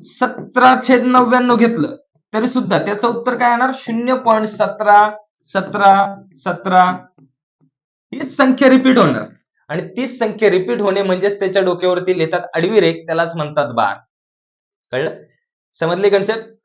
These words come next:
कोणत्याही संख्येला जर नव्याण्णव ने भागलं, दोन अंकीपर्यंत म्हणतो मी, अ, अठ्ठ्याण्णव पर्यंत, कारण नव्याण्णव ने भाग दिला तर एक येईल.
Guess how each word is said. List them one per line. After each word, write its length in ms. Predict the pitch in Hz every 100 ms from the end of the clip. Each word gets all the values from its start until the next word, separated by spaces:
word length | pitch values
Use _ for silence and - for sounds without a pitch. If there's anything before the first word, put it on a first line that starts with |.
| _ _ _
कोणत्याही 560 | 185 196 190 226 233 233
संख्येला 460 | 240 208 185 170
जर 200 | 160 190
नव्याण्णव 540 | 185 165 170 190 190 190
ने 120 | 190
भागलं, 440 | 180 214 202 131 123
दोन 300 | 208 254 254
अंकीपर्यंत 540 | 247 240 240 220 208
म्हणतो 320 | 202 180 120
मी, 120 | 113 - _ _ _ _ _ _ _ _ _ _ _ _
अ, 40 | 143 143 143 -
अठ्ठ्याण्णव 400 | 208 - 233 214
पर्यंत, 300 | 170 131 107 - _ _ _ _ -
कारण 160 | 170
नव्याण्णव 420 | 185 185 185 196 196
ने 80 |
भाग 260 | 190 180 175 165 _
दिला 280 | 156 170 180
तर 200 | - - 175
एक 220 | 165 139
येईल. 280 | 104 -